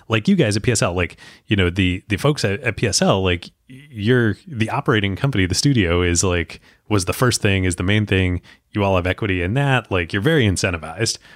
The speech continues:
for doing great work. The problem is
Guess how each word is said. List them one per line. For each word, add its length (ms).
for 720
doing 240
great 240
work. 260
The 160
problem 560
is 520